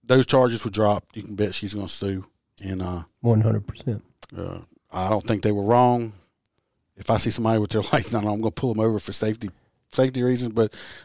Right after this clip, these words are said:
Speaker 1: I guess in Virginia, you can just, a lot of these places I've been reading have just, they're just trying to stop traffic stops altogether. So
Speaker 2: Yeah.
Speaker 1: that is what it is. I, I feel Virginia is actually one of my higher, uh,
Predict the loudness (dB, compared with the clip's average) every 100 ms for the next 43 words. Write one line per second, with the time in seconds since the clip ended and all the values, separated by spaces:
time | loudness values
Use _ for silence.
0 | -2 4 4 4 2 2 6 6 6 4
1 | 2 -4 -2 0 0 0 2 2 4 6
2 | 4 4 -2 -2 0 0 0 -2 -2 0
3 | 0 0 -2 -6 -8 -8 -4 -4 -4 _
4 | _ _ _ _ _ _ _ _ _ _
5 | _ _ -4 -2 2 2 2 2 2 4
6 | 2 0 -4 -4 -2 -2 -4 -4 -4 -8
7 | -8 -8 -10 -10 -10 -12 -2 0 0 -2
8 | _ -2 0 0 -2 -4 -4 0 0 0
9 | -2 -4 -8 -18 _ _ -14 -6 -4 -4
10 | -8 -20 -6 -2 4 4 6 4 4 2
11 | 0 -2 -4 -2 -2 -2 -2 -2 -6 -16
12 | -20 -20 -20 _ 2 6 6 8 6 4
13 | 0 -10 _ 0 2 2 0